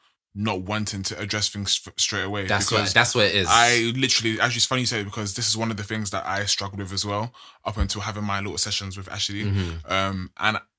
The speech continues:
Speaker 1: it was a thing where I would always think things in my mind,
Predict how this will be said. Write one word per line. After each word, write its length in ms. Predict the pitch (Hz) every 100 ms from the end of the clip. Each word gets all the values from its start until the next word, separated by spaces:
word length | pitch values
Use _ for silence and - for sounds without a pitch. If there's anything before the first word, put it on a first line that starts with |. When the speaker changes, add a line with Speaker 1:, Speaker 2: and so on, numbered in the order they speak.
| _ _ _ -
Speaker 1:
it 60 | 123
was 180 | 123 117
a 60 |
thing 200 | 110 120
where 200 | 113 110
I 60 | 110
would 100 | 113
always 240 | 127 120
think 300 | - 127 107 - - -
things 240 | 113 107
in 80 | 107
my 80 | 101
mind, 440 | 104 110 131